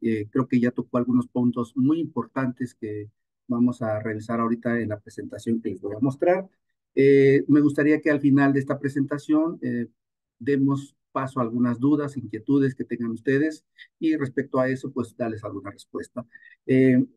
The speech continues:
me gustaría ir avanzando lo más, este, dinámico posible para que esta pres-, presentación no, no se detenga y pueda ser muy, muy ágil, ¿no?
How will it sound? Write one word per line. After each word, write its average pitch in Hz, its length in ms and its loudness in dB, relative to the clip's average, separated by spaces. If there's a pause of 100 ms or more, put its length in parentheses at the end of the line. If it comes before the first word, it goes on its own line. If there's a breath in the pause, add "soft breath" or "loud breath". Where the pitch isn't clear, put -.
(180)
me 139 180 4
gustaría 127 400 2
ir 135 320 2
avanzando 123 580 0
lo 117 140 -4
más, 120 320 -4
este, 104 560 -14
dinámico 135 480 -2
posible 160 420 -2
para 117 340 -12
que 107 240 -8
esta 117 480 -4 (360 soft breath)
pres-, 123 200 -2 (140)
presentación 131 640 4
no, 127 440 4
no 110 160 -8
se 123 160 -6
detenga 156 560 0
y 123 100 0
pueda 120 220 -4
ser 113 180 -8
muy, 113 360 -6
muy 104 200 -4
ágil, - 300 -12
¿no? 170 180 2